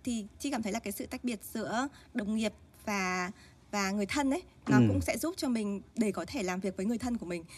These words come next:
Speaker 1: Tại vì ở trong team của Chi là ông xã này, rồi, à, anh trai của Chi, rồi cô của Chi cũng tham gia, à, vào The Present Writer. Do vậy là đâu đó mình, cá nhân của mình thì mình cứ nghĩ là, à, đấy là anh trai và cô riêng,
Speaker 2: Ừ.
Speaker 1: ờ, đồng nghiệp là riêng.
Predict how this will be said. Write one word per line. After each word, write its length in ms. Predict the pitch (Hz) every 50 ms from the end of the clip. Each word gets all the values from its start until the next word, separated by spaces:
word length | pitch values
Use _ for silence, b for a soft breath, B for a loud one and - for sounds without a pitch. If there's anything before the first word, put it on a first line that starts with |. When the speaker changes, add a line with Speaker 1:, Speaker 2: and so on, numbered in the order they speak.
| B -
Speaker 1:
Tại 100 | 190 190
vì 120 | 202 202
ở 120 | 190 175 175
trong 240 | - 247 226 226
team 140 | 226 254 240
của 60 | 202
Chi 220 | 190 - 233 226 208
là 120 | 196 175
ông 140 | - - 226
xã 220 | - - - -
này, 140 | 226 226 214 B B B B B
rồi, 300 | - - 208 196 196 196
à, 220 | 190 190 185 180 180 B B B B -
anh 140 | 233 254
trai 200 | 247 302 262 277
của 80 | 254 190
Chi, 240 | 185 - 269 247 240
rồi 100 | 214 190
cô 220 | - - 262 262
của 100 | 226 196
Chi 160 | - - 254
cũng 160 | 233 226 220 240
tham 180 | 254 233 226
gia, 380 | - 220 226 226 220 220 220 226 B B B B B -
à, 120 | - 190 190
vào 420 | 190 208 190 185 185 185 180 190
The 120 | 196 208
Present 380 | 196 - - 214 208 - 208 190
Writer. 320 | 202 208 208 214 202 190
Do 140 | 202 233 226
vậy 120 | 226 240 -
là 120 | 208 190
đâu 140 | 185 240 247
đó 140 | 226 196 208
mình, 200 | 247 247 214 202 B B B B -
cá 80 | -
nhân 120 | 214 302 392 349
của 60 | 247
mình 140 | 214 208 202
thì 80 | 233
mình 140 | 196 202 214
cứ 80 | 240 269
nghĩ 120 | 269 226
là, 80 | 247 -
à, 260 | - 202 196 185 185 -
đấy 100 | 180 180
là 340 | 196 226 220 190 180 - - - - - 262 - - - - - - -
anh 220 | - - 220 220 220
trai 240 | - 240 214 208 202
và 60 | 180 175
cô 180 | - 202 202 185
riêng, 300 | 185 202 240 247 226 214 - b b b b b b
Speaker 2:
Ừ. 100 | - 117 110
Speaker 1:
ờ, 220 | 104 95 90 87 -
đồng 160 | 101 101 107
nghiệp 140 | 110 208 196 -
là 100 | 180 180
riêng. 300 | 180 240 254 247 226